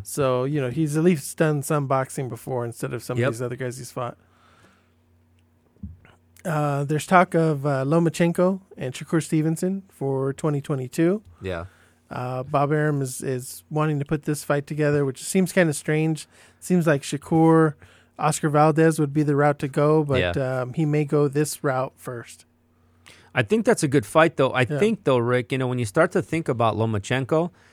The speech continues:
Speaker 2: um, a lot of miles,
Speaker 1: Yeah.
Speaker 2: Rick, a lot of miles, right,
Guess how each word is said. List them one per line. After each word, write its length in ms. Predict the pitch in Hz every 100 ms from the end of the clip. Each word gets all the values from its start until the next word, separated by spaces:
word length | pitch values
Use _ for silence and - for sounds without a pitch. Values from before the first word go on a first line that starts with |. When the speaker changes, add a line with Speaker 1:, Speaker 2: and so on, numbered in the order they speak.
| _ _ -
Speaker 2:
um, 460 | 120 113 101 98 -
a 40 |
lot 140 | 117 175
of 40 |
miles, 520 | 143 160 120 95 - -
Speaker 1:
Yeah. 180 | 156 131 _ _ _ -
Speaker 2:
Rick, 260 | 110 113 - _
a 60 | 104
lot 160 | 123
of 80 | 151
miles, 400 | 131 143 95 92
right, 300 | 101 107 131